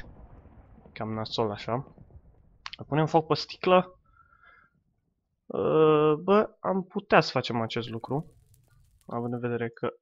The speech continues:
avem foc, o grămadă. Punem doar în părți așa. Pac, pac, pac. Hai repede.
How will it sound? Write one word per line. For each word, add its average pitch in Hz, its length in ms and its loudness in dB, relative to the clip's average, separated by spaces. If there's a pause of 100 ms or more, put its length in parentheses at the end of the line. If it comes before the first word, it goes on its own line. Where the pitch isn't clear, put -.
(120)
avem 113 680 -2 (1300)
foc, 147 340 -4 (560)
o 110 180 -10
grămadă. 117 760 -2 (1300)
Punem 123 260 -2
doar 120 140 0
în 120 100 -4
părți 120 300 -4
așa. 139 480 -8 (1700)
Pac, 107 220 -8
pac, - 280 -14
pac. - 500 -2
Hai 110 160 -4
repede. 160 580 -2